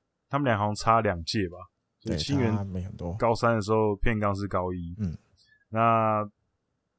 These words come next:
Speaker 1: 片冈应该可以说是当年在加油席上面看着学长称霸，称霸甲子园的。
Speaker 2: 嗯，嗯，嗯，应该有。
Speaker 1: 对，
Speaker 2: 嗯。
Speaker 1: 那，对，那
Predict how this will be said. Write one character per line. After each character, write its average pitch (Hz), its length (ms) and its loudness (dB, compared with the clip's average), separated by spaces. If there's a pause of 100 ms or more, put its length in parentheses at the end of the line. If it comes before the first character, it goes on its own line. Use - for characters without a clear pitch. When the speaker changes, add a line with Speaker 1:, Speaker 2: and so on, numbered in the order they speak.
(200)
Speaker 1:
片 147 220 -2
冈 127 180 2
应 147 140 -6
该 127 140 0
可 120 120 -2
以 101 60 -2
说 110 180 -2
是 113 320 -4 (560)
当 156 200 0
年 110 220 -4
在 123 300 0
加 123 220 -2
油 110 200 0
席 98 220 -4
上 117 180 -2
面 117 180 -2
看 131 200 -2
着 101 140 -4
学 101 380 -6
长 101 200 -4 (540)
称 117 260 -2
霸， 117 240 2 (140)
称 120 220 -4
霸 120 160 2
甲 95 200 -2
子 92 160 -4
园 82 120 -12
的。 85 140 -20 (580)
Speaker 2:
嗯， 117 100 -2
嗯， 104 600 -2 (180)
嗯， 87 80 -10
应 87 40 -8
该 82 200 -6
有。 - 180 -10
Speaker 1:
对， 98 120 -6
Speaker 2:
嗯。 87 160 -4
Speaker 1:
那， 143 80 -10 (380)
对， 101 200 -4
那 147 280 -2